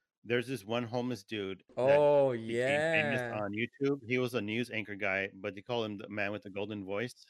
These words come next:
Speaker 1: and he was homeless. He used, but, uh, it kinda brought him back, but I'm, I don't know how he's doing now, but his voice was, like,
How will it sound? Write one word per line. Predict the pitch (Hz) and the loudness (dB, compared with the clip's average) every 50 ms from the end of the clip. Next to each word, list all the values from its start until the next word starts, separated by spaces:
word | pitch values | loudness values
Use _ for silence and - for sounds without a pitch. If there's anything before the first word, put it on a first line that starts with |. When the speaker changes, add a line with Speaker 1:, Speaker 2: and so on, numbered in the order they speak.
| _ _ _ _ _ - | _ _ _ _ _ -10
Speaker 1:
and | 107 104 | -8 -6
he | 104 104 | -6 -6
was | 95 - | -6 -6
homeless. | - 120 123 127 120 98 95 92 - - - _ _ _ _ _ _ _ | -4 -2 -2 -2 -2 -4 -4 -6 -8 -12 -20 _ _ _ _ _ _ _
He | - 107 | -12 -10
used, | 107 101 - _ _ _ _ _ _ _ - | -10 -10 -12 _ _ _ _ _ _ _ -12
but, | 101 98 101 95 95 | -6 -2 -2 0 0
uh, | 95 92 92 95 - | -2 -4 -4 -6 -6
it | 117 110 - | -6 -4 0
kinda | 139 147 147 131 | 0 0 0 0
brought | 113 104 117 117 131 | -2 0 0 0 0
him | 139 123 107 | 0 0 -2
back, | 101 104 110 131 143 - _ | 0 0 0 0 -2 -2 _
but | - 107 107 | -4 -2 -2
I'm, | 120 127 123 120 - | -2 -4 -8 -6 -4
I | 123 131 | -4 -4
don't | 143 147 127 | -4 -4 -4
know | 123 123 113 | -6 -6 -6
how | 110 117 113 | -6 -6 -6
he's | 107 98 90 | -6 -6 -6
doing | 101 104 101 95 | -8 -8 -6 -6
now, | 92 92 92 113 135 | -4 -4 -4 -4 -4
but | 120 98 92 87 | -4 -4 -6 -6
his | 98 87 90 | -6 -8 -10
voice | - 95 98 117 131 - - | -8 -6 -4 -4 -4 -6 -8
was, | 98 98 87 | -12 -10 -10
like, | 92 92 - | -10 -10 -12